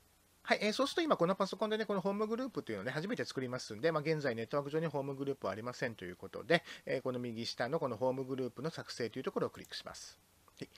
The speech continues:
そうするとこのね、えー、ウィンドウが開きますんで、次へをクリックですね。はい。えー、そうするとですね、共有するファイルやデバイスを選択しというこの画面が出ますんで、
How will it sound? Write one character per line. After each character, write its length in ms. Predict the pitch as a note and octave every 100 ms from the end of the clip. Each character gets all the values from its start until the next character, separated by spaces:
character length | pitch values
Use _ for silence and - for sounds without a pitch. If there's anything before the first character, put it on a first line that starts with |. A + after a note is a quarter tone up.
| - - -
そ 80 | F4
う 20 |
す 40 |
る 0 |
と 100 | -
こ 100 | C#4
の 80 | C#3+
ね、 140 | D#3+ F3
え 220 | E3 D#3
ー、 20 |
ウ 40 | D3
ィ 80 | C#3+
ン 20 |
ド 80 | C#3
ウ 20 |
が 80 | C3+
開 200 | D3 C3+
き 100 | C#3
ま 80 |
す 140 | C3 A2+
ん 20 |
で、 100 | B2
次 380 | - A#2 G#2+ G2
へ 80 | B2+
を 80 |
ク 100 | F3
リ 100 | G2+
ッ 20 | -
ク 100 | -
で 80 |
す 140 | - E3
ね。 160 | D#3+ -
は 120 | G#3
い。 60 | -
え 120 | G3+
ー、 40 |
そ 120 | F#3+
う 40 | B3
す 60 |
る 80 | F4+
と 120 | C#4
で 80 | B2+
す 100 | G#2
ね、 80 | F#3
共 220 | - F3
有 80 | F3+
す 120 | F3
る 60 | F3+
フ 80 | F3
ァ 80 |
イ 20 | E3+
ル 60 |
や 60 | E3+
デ 100 | D#3+
バ 140 | D3+
イ 40 | D3+
ス 80 |
を 60 | D3+
選 160 | D3+ C3+
択 180 | C3+
し 140 | - G#3
と 80 | D3+
い 40 |
う 40 |
こ 100 | A#2
の 80 | A#2
画 120 | A#2
面 160 | A#2+ A#2+
が 80 | A#2+
出 100 | A#2+
ま 120 | A#2+
す 140 | -
ん 120 | G2 A2
で、 160 | F3